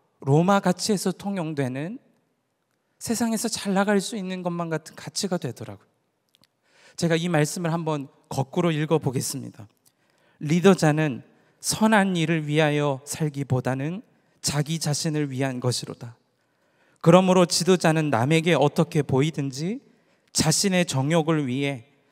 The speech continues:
한 아내의 남편이 될 필요가 없으며 말에나 일에나 감정대로 하며 자신보다 연약한 자를 무시하며 가르치기만 잘하며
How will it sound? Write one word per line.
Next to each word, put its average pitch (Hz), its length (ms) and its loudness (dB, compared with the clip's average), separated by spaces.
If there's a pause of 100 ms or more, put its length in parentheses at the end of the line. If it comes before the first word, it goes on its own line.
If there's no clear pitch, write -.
(240)
한 220 320 0
아내의 170 400 2
남편이 160 540 0
될 139 180 2
필요가 147 420 -2
없으며 123 460 -6 (560)
말에나 165 560 4
일에나 160 380 0
감정대로 151 840 2
하며 127 380 -6 (560)
자신보다 165 640 2
연약한 156 540 2
자를 151 260 2
무시하며 143 800 0 (560)
가르치기만 165 920 0
잘하며 143 640 -2